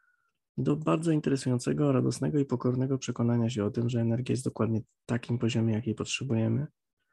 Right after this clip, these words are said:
ale nie wynika to z truizmu i fanzolenia, yy, o, o nie wiadomo czym, tylko ze zgłębienia natury tej energii,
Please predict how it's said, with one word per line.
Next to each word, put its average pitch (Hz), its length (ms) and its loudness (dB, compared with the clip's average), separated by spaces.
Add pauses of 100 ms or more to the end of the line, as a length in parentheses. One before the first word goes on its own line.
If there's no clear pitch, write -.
(1200)
ale 117 460 6
nie 131 260 6
wynika 143 420 2
to 78 320 -8 (680)
z - 100 -8
truizmu 127 520 6
i 143 100 2
fanzolenia, 110 760 0 (1300)
yy, 110 680 4
o, 113 440 4
o 117 360 2 (1400)
nie 120 120 -2
wiadomo 117 280 2
czym, 147 340 2 (1120)
tylko 123 500 4
ze 120 200 4
zgłębienia 120 520 2
natury 123 340 0
tej - 140 -6
energii, - 440 -10